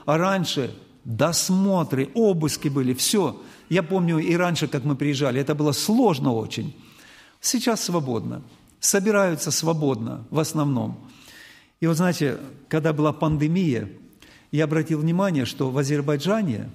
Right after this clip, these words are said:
и в Узбекистане особенно было сложно на собрание собраться. Вот в, э, в Азербайджане даже выйти в магазин,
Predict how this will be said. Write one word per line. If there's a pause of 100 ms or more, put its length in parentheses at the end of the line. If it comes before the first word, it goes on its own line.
(480)
и
в
Узбекистане (240)
особенно
было
сложно (400)
на
собрание
собраться. (520)
Вот
в,
э, (300)
в
Азербайджане (240)
даже
выйти
в
магазин,